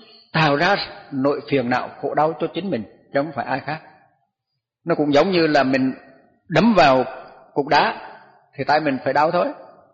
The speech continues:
Cái cục đá thì nó rất là êm đềm, <laughs> nó đâu có sao. Cục đá nó cũng đe-, cũng đâu có sao, phải không? Nhưng mà nếu mình đấm nhiều thì đau nhiều, mình đấm ít thì đau ít.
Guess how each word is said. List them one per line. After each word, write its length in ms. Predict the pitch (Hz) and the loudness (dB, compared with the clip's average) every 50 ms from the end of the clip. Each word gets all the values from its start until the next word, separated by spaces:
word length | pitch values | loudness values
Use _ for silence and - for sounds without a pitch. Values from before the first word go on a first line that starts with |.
| _ _ | _ _
Cái 100 | - 160 139 | -6 -6 -6
cục 120 | 139 123 | -6 -4
đá 280 | 139 143 139 147 180 202 | -2 2 2 2 2 2
thì 100 | 190 175 | 0 -2
nó 200 | 139 135 156 170 | 0 0 0 0
rất 180 | 180 196 233 226 | 2 0 0 0
là 100 | 190 147 | 2 2
êm 180 | 143 175 175 | 4 2 4
đềm, 180 | 175 156 151 151 151 - - - - 262 | 4 2 2 2 -2 -10 -10 -8 -8 -2
<laughs> 240 | - 214 202 185 180 | 0 2 2 2 2
nó 120 | 170 180 185 | 2 2 2
đâu 140 | 185 170 | 2 2
có 80 | 180 202 - - | 2 0 0 0
sao. 100 | 196 180 196 202 - - - - - _ _ _ _ _ _ _ _ _ _ _ _ _ _ | -2 -2 -2 -8 -14 -20 -20 -20 -20 _ _ _ _ _ _ _ _ _ _ _ _ _ _
Cục 140 | - - 147 | -12 -4 0
đá 180 | 151 160 190 | 2 2 2
nó 200 | 220 220 214 180 160 147 | 2 2 2 2 0 -2
cũng 120 | 180 196 | -4 -2
đe-, 160 | 208 196 180 - - - - | -2 -2 -2 -4 -10 -10 -6
cũng 180 | - 160 185 | -6 -2 0
đâu 120 | 196 185 196 | 2 2 2
có 80 | 220 202 | 2 0
sao, 180 | 190 196 208 220 - - - - | 0 -2 -2 -4 -8 -14 -10 -2
phải 140 | - 170 180 | 2 2 4
không? 120 | 185 196 185 185 - - - - - - _ _ _ _ _ - _ - | 4 2 -2 -6 -14 -20 -20 -20 -20 -20 _ _ _ _ _ -20 _ -8
Nhưng 140 | 180 202 196 | -6 0 2
mà 80 | 180 | 2
nếu 180 | 165 156 175 220 | 4 4 4 4
mình 260 | 220 196 170 156 151 - - - - - - - _ _ | 4 2 0 -2 -4 -8 -14 -20 -20 -20 -20 -20 _ _
đấm 220 | - 170 185 247 240 | 0 0 2 4 4
nhiều 260 | 196 190 196 180 165 180 | 6 6 8 6 6 4
thì 80 | 180 | 4
đau 180 | 165 175 190 202 | 4 4 4 4
nhiều, 240 | 196 185 180 175 190 | 4 4 4 4 2
mình 340 | 208 - 247 180 156 151 | 0 -6 -6 -4 -4 0
đấm 160 | 151 170 196 208 | 0 0 2 4
ít 140 | 220 220 - | 2 2 2
thì 80 | - 170 | 0 -2
đau 140 | 156 180 185 | -2 -2 0
ít. 180 | 175 208 240 | -2 -4 -4